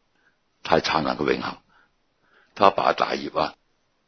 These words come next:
聖靈引導，咁你咪要住真理咯，冇幫聖靈配合咯。聖靈好想你好榮耀。同埋呢，即係你瞻仰主嘅時候點啊？保羅話咩啊？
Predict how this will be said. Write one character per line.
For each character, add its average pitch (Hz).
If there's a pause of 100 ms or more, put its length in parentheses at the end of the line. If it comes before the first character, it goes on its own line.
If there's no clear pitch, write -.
(2500)
聖 131
靈 113
引 139
導， 117
咁 175
你 156
咪 120
要 131
住 127
真 160
理 127
咯， 160
冇 113
幫 143
聖 -
靈 76
配 101
合 82
咯。 139 (800)
聖 156
靈 -
好 123
想 110
你 107
好 95
榮 123
耀。 58 (2500)
同 117
埋 120
呢， 156 (240)
即 180
係 147
你 120 (340)
瞻 135
仰 123
主 131
嘅 123
時 113
候 80
點 95
啊？ 107 (180)
保 117
羅 110
話 80
咩 104
啊？ 92